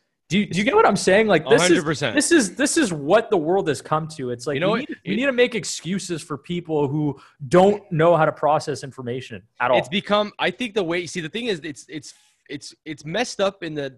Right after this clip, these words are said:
Speaker 2: what's happening is in the sense that people are saying, "Don't vote Trump."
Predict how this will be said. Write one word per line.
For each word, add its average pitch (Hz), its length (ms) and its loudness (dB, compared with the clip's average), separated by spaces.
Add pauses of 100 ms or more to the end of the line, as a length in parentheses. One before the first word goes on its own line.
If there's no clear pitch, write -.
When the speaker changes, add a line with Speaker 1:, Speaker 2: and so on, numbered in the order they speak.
(100)
Speaker 2:
what's 135 180 -10
happening 160 400 -4
is 143 100 -6
in 127 60 -10
the 123 60 -10
sense 151 260 -2
that 143 240 2 (460)
people 233 260 2
are 214 80 8
saying, 165 460 0
"Don't 165 240 2
vote 156 240 0
Trump." 180 440 0